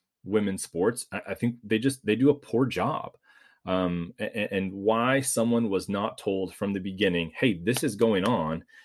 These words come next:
and that person wasn't instantly removed, or why the refs weren't told and say, "Hey, we're gonna stop this game until, uh, that person is removed." 'Cause I, a-, and here's the thing that's probably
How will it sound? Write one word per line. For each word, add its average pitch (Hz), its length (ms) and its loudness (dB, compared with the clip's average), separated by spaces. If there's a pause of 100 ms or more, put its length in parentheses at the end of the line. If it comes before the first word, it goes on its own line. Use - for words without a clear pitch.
(140)
and 92 100 -2
that 107 200 -2
person 110 400 0
wasn't 90 320 0
instantly 107 420 0
removed, 85 460 -2
or 92 160 2
why 104 160 0
the 107 120 4
refs 107 360 0
weren't 90 200 -2
told 87 280 2
and 82 100 -8
say, 92 140 0
"Hey, 104 260 2
we're 127 140 2
gonna 143 120 -2
stop - 320 -4
this 87 160 -4
game 87 340 0 (440)
until, 92 600 2 (360)
uh, 80 260 0
that 90 240 2
person 95 300 -4
is 87 140 -4
removed." 85 320 -4
'Cause - 240 2
I, 160 140 4 (400)
a-, 156 280 2
and 139 140 6
here's 190 220 2
the 117 100 2
thing 123 260 4
that's 92 280 -2 (180)
probably 104 580 4